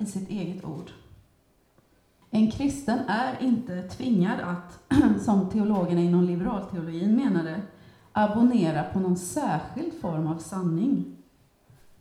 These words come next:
som är annorlunda än sanning så som vi vanligtvis uppfattar den. Detta var ju återvändsgränden som Ingemar Hedenius, filosofiprofessorn på femtiotalet, visade att biskoparna vid den tiden hade hamnat i.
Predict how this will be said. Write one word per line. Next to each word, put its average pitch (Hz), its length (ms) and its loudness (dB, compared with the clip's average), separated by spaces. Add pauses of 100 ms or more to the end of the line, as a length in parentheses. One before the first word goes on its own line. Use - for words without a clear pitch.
(600)
som 220 140 4
är 190 120 2
annorlunda 208 680 4
än 214 120 2
sanning 185 500 2
så 190 120 -4
som 180 180 0
vi 175 100 2
vanligtvis 196 640 -2
uppfattar 170 440 -10
den. 170 240 -2 (1080)
Detta 269 300 0
var 262 140 4
ju - 100 0
återvändsgränden 175 1080 0
som 196 160 0
Ingemar 185 340 2
Hedenius, 185 800 -2
filosofiprofessorn 190 1200 -2 (720)
på 196 100 -4
femtiotalet, 180 720 -2 (320)
visade 165 560 -2
att - 220 -8
biskoparna 226 580 -2
vid 175 120 0
den 156 100 0
tiden 156 300 -4
hade 156 120 -2
hamnat 208 400 0
i. - 140 -8